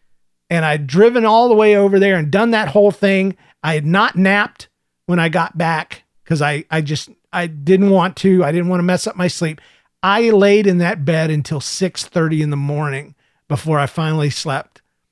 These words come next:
And then the, the alarm, or my wife tries to wake me up. I can't remember what time, eight o'clock.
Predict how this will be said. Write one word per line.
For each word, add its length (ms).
And 160
then 300
the, 380
the 160
alarm, 520
or 180
my 140
wife 320
tries 260
to 80
wake 220
me 180
up. 240
I 100
can't 200
remember 220
what 180
time, 340
eight 160
o'clock. 500